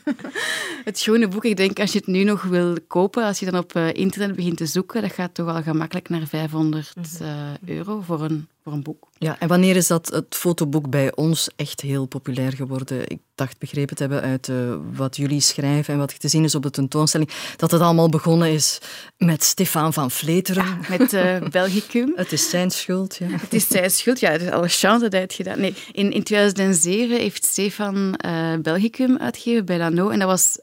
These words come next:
Speaker 1: zo'n ongelooflijk succes, dat boek. En niet gewoon bij de fotoliefhebbers, maar gewoon in de gewone boekhandel is dat boek zo verkocht geweest. Ik denk dat er nu in totaal na, ik denk de achtste heruitgave of ik weet niet juist hoeveel, veertienduizend boeken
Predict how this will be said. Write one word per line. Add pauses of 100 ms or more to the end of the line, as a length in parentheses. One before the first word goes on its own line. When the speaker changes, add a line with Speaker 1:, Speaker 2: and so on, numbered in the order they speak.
Speaker 1:
zo'n
ongelooflijk (120)
succes,
dat
boek. (160)
En
niet
gewoon
bij
de
fotoliefhebbers,
maar
gewoon (440)
in
de
gewone
boekhandel
is
dat
boek
zo
verkocht
geweest.
Ik
denk
dat
er (540)
nu
in
totaal
na,
ik
denk
de
achtste (200)
heruitgave
of
ik
weet
niet
juist
hoeveel, (360)
veertienduizend
boeken